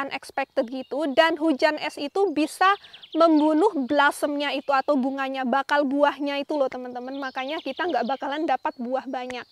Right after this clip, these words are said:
Coba kita lihat apel. Ini tuh apel merah ya, lihat tuh nggak ada buahnya. Dia cuman ada sedikit doang tuh, lihat.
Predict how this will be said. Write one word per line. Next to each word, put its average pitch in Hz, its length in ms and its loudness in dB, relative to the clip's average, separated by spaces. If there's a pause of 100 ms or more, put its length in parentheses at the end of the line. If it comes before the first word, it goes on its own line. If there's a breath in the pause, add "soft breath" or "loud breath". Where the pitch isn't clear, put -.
(560 loud breath)
Coba 320 260 2
kita 330 240 0
lihat 330 300 0
apel. 285 420 -2 (320 soft breath)
Ini 339 320 0
tuh 453 80 6
apel 349 320 4
merah 359 320 6
ya, 302 240 4
lihat 320 240 0
tuh 302 80 -2
nggak 269 240 0
ada 269 160 2
buahnya. 277 480 -2 (1300 loud breath)
Dia 320 100 2
cuman 320 320 -4
ada 302 160 4
sedikit 294 320 -2
doang 330 540 2
tuh, 320 100 -4
lihat. 311 380 -4